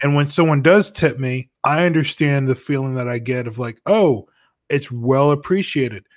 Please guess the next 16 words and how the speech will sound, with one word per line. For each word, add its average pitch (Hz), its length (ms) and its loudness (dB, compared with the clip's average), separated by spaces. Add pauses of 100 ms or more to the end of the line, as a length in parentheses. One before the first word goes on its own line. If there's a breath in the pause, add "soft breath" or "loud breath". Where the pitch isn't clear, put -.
(140)
because 139 240 -2
I 139 80 0
go 143 180 2
the 139 160 -4
extra 147 360 -4
mile 127 580 0 (340)
and 139 180 -8
I 135 120 -4
get 135 340 -4
an 143 100 -6
extra 127 360 -8
ketchup. 156 520 -4
I 117 120 -8
bring 131 320 -4
silverware. 139 680 0
I 117 200 -8